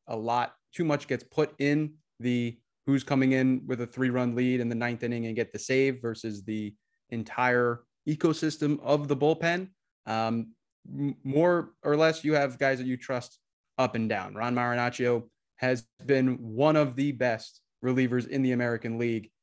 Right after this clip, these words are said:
since he made his debut last season. And I caught a lot of heat for, uh, defending Clay Holmes a bit, uh, on, on Monday night,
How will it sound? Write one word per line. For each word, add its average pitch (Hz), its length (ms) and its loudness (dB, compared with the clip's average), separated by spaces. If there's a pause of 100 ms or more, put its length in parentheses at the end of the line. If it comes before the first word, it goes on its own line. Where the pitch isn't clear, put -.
since 131 340 -2
he 127 100 -4
made 120 220 -2
his 110 140 -6
debut 113 520 -2 (340)
last 127 260 0
season. 107 440 -2 (360)
And 131 380 2 (800)
I 127 140 2
caught 143 220 4
a 131 60 2
lot 139 240 6
of 127 100 0
heat 170 380 -2
for, 131 500 0 (120)
uh, 117 160 -2 (300)
defending 147 760 0 (100)
Clay 151 220 2
Holmes 170 540 0
a 156 100 -4
bit, 175 240 -2
uh, 160 280 2
on, 160 400 -2
on 156 140 0
Monday 170 280 2
night, 180 280 2